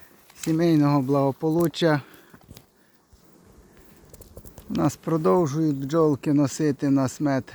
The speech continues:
з різнотрав'я і соняшнику. Щось мені цього року соняшник не дуже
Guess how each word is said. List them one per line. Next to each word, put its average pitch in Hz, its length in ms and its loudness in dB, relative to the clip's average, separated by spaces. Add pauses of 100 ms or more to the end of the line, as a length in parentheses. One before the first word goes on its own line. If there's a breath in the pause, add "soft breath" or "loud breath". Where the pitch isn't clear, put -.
(120)
з 131 120 -8
різнотрав'я 135 1000 0 (600 loud breath)
і 143 80 -6
соняшнику. 170 1000 -2 (1500 loud breath)
Щось - 540 -2
мені 170 220 0
цього 160 340 2
року 165 280 -2
соняшник 156 600 0
не 139 160 2
дуже 135 500 0